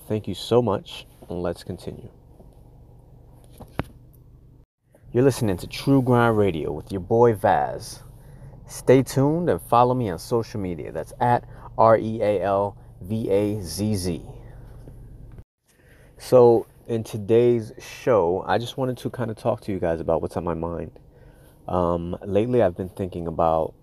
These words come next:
evolving the show and working toward a goal of making this my main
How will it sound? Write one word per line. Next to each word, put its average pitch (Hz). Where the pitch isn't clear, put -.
evolving 95
the 123
show 95
and 92
working 120
toward 117
a 98
goal 101
of 87
making 110
this 101
my 90
main 98